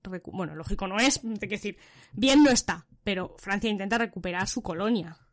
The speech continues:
Porque además es como un, <laughs> para, para los blancos es un lugar de pesadilla, es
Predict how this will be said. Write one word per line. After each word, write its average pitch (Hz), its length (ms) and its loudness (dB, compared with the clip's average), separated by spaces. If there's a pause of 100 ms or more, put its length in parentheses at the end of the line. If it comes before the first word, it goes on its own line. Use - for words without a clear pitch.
(460)
Porque 196 200 -6
además 180 220 -8
es 185 100 -4
como 208 300 -2
un, 196 120 -8
<laughs> - 0 -
para, 269 420 6
para 262 220 6
los 233 180 4
blancos 233 300 2
es 247 100 2
un 262 100 6
lugar 269 240 4
de 269 80 4
pesadilla, 226 640 4
es 240 240 4